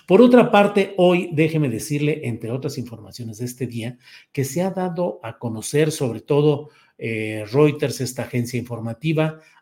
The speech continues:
ha dado a conocer que, eh, Reuters tuvo información de dos, eh, fuentes mexicanas y que tuvo a la vista el borrador, el borrador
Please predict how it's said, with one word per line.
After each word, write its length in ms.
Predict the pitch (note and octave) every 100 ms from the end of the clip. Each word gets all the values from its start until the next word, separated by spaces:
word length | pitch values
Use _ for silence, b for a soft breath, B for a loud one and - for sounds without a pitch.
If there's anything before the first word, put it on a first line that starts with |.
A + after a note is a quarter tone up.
| _
ha 160 | G#2+
dado 280 | G#2+ A#2+ B2
a 60 | B2
conocer 640 | B2 A2 - C#3+ D3+ -
que, 720 | - C#3 D#3 D#3 D#3+ D#3+ D#3 B B B -
eh, 580 | B2+ B2+ B2 B2 A#2+ A2+
Reuters 480 | C3+ D3+ E3 -
tuvo 280 | - D3+ D#3+
información 800 | C3+ B2+ B2 A#2 A2 D#3+ E3+ E3 B B B _
de 460 | B2 B2 B2+ B2 B2
dos, 400 | F3 G3 - F#3
eh, 560 | F#3 E3 D3+ C3 A#2+ B B
fuentes 580 | - E3+ G#3+ G#3+ F3+ B2+
mexicanas 840 | B2 B2 B2 E3 G3+ G#3 G#3+ - b b
y 140 | D3+ B2+
que 100 | C#3+
tuvo 240 | - F#3+
a 60 | G3+
la 100 | D#3
vista 460 | E3+ E3 G3 - -
el 200 | C#3 C3+
borrador, 1080 | C#3 C3+ B2+ C3+ B2 D3 G#3 F#3+ A#2 - _ _ _ _
el 160 | - A2+
borrador 800 | A2 A2+ A2 G#2+ D#3 G3+ F#3+